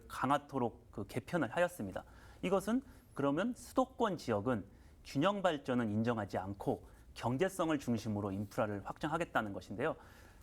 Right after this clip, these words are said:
사실 이게 수도권, 비수도권, 서울시와 경기도,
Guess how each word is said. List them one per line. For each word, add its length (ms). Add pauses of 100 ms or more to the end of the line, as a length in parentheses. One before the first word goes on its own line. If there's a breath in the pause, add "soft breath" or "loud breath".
(120)
사실 260
이게 140
수도권, 840
비수도권, 760 (340 loud breath)
서울시와 840
경기도, 720